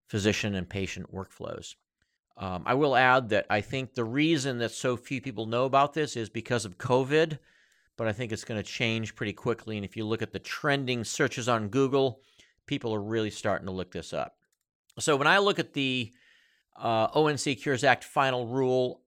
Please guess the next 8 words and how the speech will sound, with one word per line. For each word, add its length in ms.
I 220
see 240
two 340
massive 680
chunks, 920
um, 880
two 140
major 480